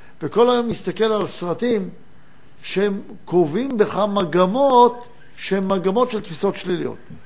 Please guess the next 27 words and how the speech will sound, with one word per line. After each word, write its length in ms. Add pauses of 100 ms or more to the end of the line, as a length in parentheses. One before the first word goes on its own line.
(520)
הוא 120
אומר, 80
"מה, 280
רק 260
סך 220
הכל 120
ראיתי 260
סרט, 320
אני 100
יודע 200
שזה 260
סרט". 400 (540)
זה 160
לא 60
רק 200
סרט. 380 (840)
אתה 160
ראית 220
סרט, 480
זה 200
קיבע 440
בך 200
מחשבה 480
לא 180
אמיתית 320
ולא 180
נכונה. 420